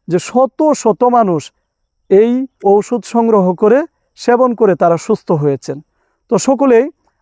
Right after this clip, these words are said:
আমার জন্য দোয়া করবেন, আমি যেন সবসময়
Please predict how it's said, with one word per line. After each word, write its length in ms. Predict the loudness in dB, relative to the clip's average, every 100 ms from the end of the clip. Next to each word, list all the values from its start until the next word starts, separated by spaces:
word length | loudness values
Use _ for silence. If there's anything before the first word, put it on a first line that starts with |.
| -4
আমার 240 | 0 0
জন্য 240 | 0 -2 0
দোয়া 240 | 2 0
করবেন, 380 | 0 0 2 0 0 _ _ _
আমি 240 | -2 -2 0
যেন 240 | -2 -2
সবসময় 720 | -2 -4 -4 -2 0 0 0